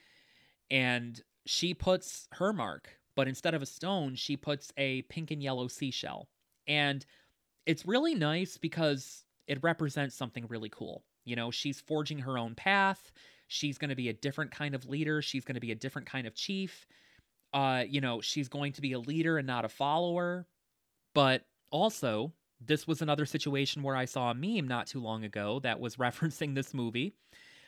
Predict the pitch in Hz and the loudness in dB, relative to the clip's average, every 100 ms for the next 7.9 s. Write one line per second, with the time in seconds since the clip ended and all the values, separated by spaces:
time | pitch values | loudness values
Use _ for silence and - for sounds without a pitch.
0 | - _ 147 151 143 143 139 - _ _ | -20 _ 4 6 6 4 0 -4 _ _
1 | _ 143 190 254 - - 233 226 214 165 | _ -2 2 2 2 0 4 2 0 -2
2 | 196 185 170 180 175 160 143 - - 170 | 0 0 2 4 4 2 -4 -12 -4 0
3 | 233 - - 208 196 123 - 113 104 - | 0 0 0 2 2 0 0 -2 -2 -6
4 | - 135 175 156 160 147 135 170 175 170 | -6 -4 -2 0 0 0 0 -2 -2 -6
5 | 160 165 - - 156 135 113 113 - - | -4 -4 -4 -4 -2 -2 -2 -6 -14 -20
6 | - - _ _ _ _ _ _ - 135 | -20 -20 _ _ _ _ _ _ 0 2
7 | 127 120 123 131 143 131 123 123 | 4 2 0 0 2 2 0 -6